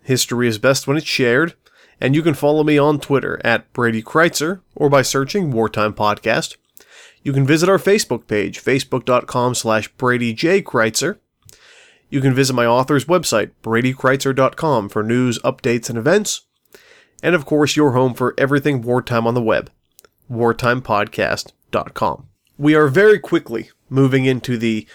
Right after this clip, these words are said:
uh, wonderful, if you live on the East Coast, cool winds and orange and yellow leaves of the fall. And with that, you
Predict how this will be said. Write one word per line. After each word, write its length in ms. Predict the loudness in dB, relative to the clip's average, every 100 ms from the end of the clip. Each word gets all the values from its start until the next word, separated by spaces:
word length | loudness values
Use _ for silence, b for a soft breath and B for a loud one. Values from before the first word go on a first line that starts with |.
| B
uh, 140 | -2 -2
wonderful, 800 | 0 0 2 0 -2 -2 -2 -4 -8
if 160 | -4
you 120 | -2 -2
live 120 | -2
on 140 | -2
the 180 | -4 -2
East 220 | -2 -4
Coast, 380 | -4 -4 -4 -8
cool 420 | -2 0 0 0
winds 540 | 0 0 0 -4 -6 -6
and 180 | -8 -14 B B
orange 400 | 0 2 2 0
and 140 | -2
yellow 240 | 0 2 0
leaves 420 | 0 0 -2 -4
of 80 | -6
the 100 | -6
fall. 480 | -2 0 0 -2 _ _ _ _ B B B B B
And 160 | 0 2
with 180 | 2 2
that, 260 | 0 0
you 260 | 0 -2